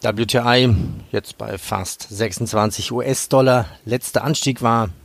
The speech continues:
sechs Komma vier Prozent. Brent bei dreißig U-S-Dollar. Alle schauen ja jetzt darauf, was passiert. Passiert vielleicht das Gleiche nochmal. Ölpreis im Minus. Wann läuft jetzt der nächste Future-Kontrakt aus?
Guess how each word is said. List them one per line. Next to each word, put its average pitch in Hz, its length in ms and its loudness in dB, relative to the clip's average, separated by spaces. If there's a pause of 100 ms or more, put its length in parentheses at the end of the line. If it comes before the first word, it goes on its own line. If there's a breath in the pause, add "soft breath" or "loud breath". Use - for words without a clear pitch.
(180)
sechs - 300 -6
Komma 110 220 -2
vier 117 180 -4
Prozent. 123 480 -4
Brent 156 320 2
bei 123 180 4
dreißig 123 440 -2
U-S-Dollar. 143 520 2 (460 loud breath)
Alle 208 220 2
schauen 196 300 2
ja 196 80 6
jetzt 185 220 2
darauf, 160 300 2
was 190 140 0
passiert. - 640 -2 (420 loud breath)
Passiert 135 300 -2
vielleicht 127 220 -4
das - 160 -6
Gleiche 160 380 2
nochmal. 165 600 2 (120)
Ölpreis 190 680 -2
im 135 140 0
Minus. 208 400 0 (500 loud breath)
Wann 151 140 4
läuft 196 240 2
jetzt - 320 -4
der 151 60 6
nächste 156 300 0
Future-Kontrakt 170 680 -4
aus? 208 240 -10